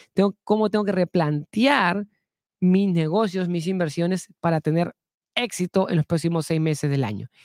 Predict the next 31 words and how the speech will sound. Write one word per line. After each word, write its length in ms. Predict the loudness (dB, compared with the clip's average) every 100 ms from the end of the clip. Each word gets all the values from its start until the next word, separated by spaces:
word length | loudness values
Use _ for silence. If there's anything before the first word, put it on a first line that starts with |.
| _ _
Y 100 | 4
mirando 320 | 6 6 4
también 240 | 2 2 2
tu 60 | 0
estacionalidad, 640 | 0 0 2 2 2 2
o 40 | -2
sea, 120 | -4
viene 240 | -4 -2
Navidad, 800 | -2 0 0 4 4 4 2 0 -2
acá 220 | -2 -2
en 80 | 0
Perú 200 | 0 0 0
tenemos 240 | 0 0
fiestas 340 | -2 -4 -6
patrias, 560 | 0 2 2 0 -2 -2 _ -20 _
tenemos 220 | 2 2
que 60 | 2
estar 180 | 0 0
mirando 320 | 2 0 -2
todos 380 | 0 2 2 0
esos 200 | -2 -2
aspectos. 300 | 0 2 2
Un 60 |
saludo 160 | 4 2
también 240 | 2 2
para 160 | 2 0
Claudio 260 | 2 2 2
Osorio 340 | 2 2 2
que 100 | 2
nos 140 | 0 2
manda, 580 | 2 2 2 2 0